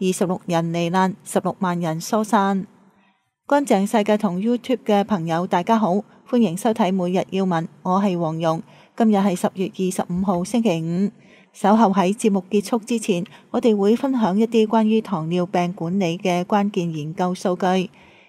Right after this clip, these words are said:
以及一位用家通過全食療方式成功穩定血糖嘅親身經驗。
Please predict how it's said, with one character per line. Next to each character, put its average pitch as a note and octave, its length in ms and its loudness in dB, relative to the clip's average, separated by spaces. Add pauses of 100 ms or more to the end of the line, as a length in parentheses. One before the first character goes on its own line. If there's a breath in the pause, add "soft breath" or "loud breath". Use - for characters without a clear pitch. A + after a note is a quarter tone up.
以 F3 100 -4
及 G3+ 140 0
一 A3 80 2
位 F#3 260 2
用 F#3 300 0
家 G#3 260 2 (220 loud breath)
通 A3 160 2
過 G3 180 2
全 E3 260 -4
食 F#3 160 -4
療 D#3+ 240 -2
方 G#3+ 280 0
式 A3 200 0 (280 loud breath)
成 E3 240 -2
功 A3+ 160 2
穩 F3+ 220 2
定 F3+ 220 -2
血 G3+ 200 0
糖 D#3 280 -4
嘅 F3+ 220 -2
親 G#3+ 220 -2
身 G#3 260 0
經 G3+ 200 0
驗。 F3 300 0